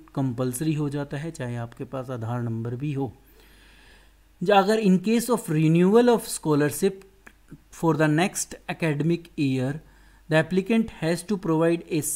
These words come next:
certificate that he has, he or she has secured fifty percent marks, ये सर्टिफिकेट देना पड़ता है in the previous year examination pursued from the same school and institute, ये आपको बताना पड़ेगा।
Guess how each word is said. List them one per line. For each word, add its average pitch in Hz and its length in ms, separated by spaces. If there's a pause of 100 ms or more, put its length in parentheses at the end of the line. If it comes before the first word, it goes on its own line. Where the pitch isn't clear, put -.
certificate 160 640
that 147 180 (160)
he 170 280
has, 143 340 (600)
he 202 200
or 170 160
she 190 200 (120)
has 147 120 (180)
secured 151 400
fifty 143 360
percent 123 340
marks, 117 380
ये 135 80
सर्टिफिकेट 151 480
देना 160 240
पड़ता 156 320
है 165 180
in 143 120
the 135 120
previous 147 460
year 139 280
examination 139 640 (680)
pursued 208 440
from 165 300
the 160 120 (140)
same 196 320
school 156 200
and 135 280
institute, 165 480
ये 131 80
आपको 123 260
बताना 135 300
पड़ेगा। 156 440